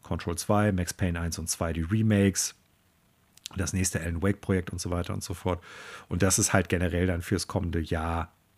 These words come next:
fürs kommende Fiskaljahr da auch besser aussehen wird. Hoffe ich natürlich auch. Mir hat Alan Wake zwei gut gefallen. Ist ein, ja, wir haben, Daniel und ich, das früher gesagt und du, glaub ich, ja auch schon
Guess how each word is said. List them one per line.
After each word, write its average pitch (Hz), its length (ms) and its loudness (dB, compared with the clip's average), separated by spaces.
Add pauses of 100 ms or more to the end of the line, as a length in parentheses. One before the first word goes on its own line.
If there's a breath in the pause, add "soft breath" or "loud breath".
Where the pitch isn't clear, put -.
fürs - 280 -2
kommende - 240 -6
Fiskaljahr 82 500 -2
da 80 80 -6
auch 82 120 -8
besser - 280 -8
aussehen - 240 -10
wird. 92 160 -10
Hoffe 139 220 8
ich 147 60 6
natürlich 117 360 6
auch. 170 340 6
Mir 110 100 2
hat 101 120 -2
Alan 101 160 2
Wake 95 180 0
zwei 90 200 0
gut 95 180 -2
gefallen. 131 520 0
Ist - 160 -2
ein, 101 220 2 (2000 loud breath)
ja, 107 280 8
wir 117 180 8
haben, 135 180 6
Daniel 131 260 6
und 123 80 0
ich, 131 80 -2
das 139 140 6
früher 135 240 8
gesagt 120 320 4
und 107 140 -2
du, 117 60 2
glaub 113 220 6
ich, - 80 -2
ja 107 80 2
auch 117 140 4
schon 120 320 2